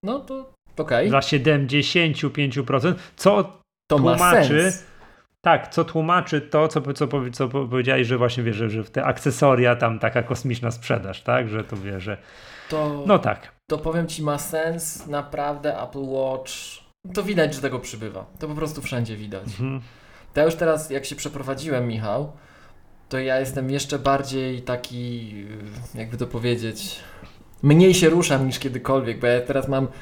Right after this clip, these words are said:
Speaker 1: do Biedronki mam, tak wyjdę i tak mam, no nie
Speaker 2: W
Speaker 1: wiem,
Speaker 2: zasięgu
Speaker 1: minutę.
Speaker 2: wzroku.
Speaker 1: Tak.
Speaker 2: Mhm.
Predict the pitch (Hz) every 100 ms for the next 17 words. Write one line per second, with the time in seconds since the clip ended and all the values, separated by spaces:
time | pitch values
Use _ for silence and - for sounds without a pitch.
0 | - - - 135 151 160 165 196 190 180
1 | 160 151 143 143 131 - - - - -
2 | _ _ _ _ - - _ _ _ -
3 | 135 131 202 330 359 359 339 339 277 -
4 | 277 262 - 240 233 220 208 208 - -
5 | - _ _ - - 104 247 143 120 135
6 | 208 247 135 147 131 - 104 - - 156
7 | 120 - - - 135 123 139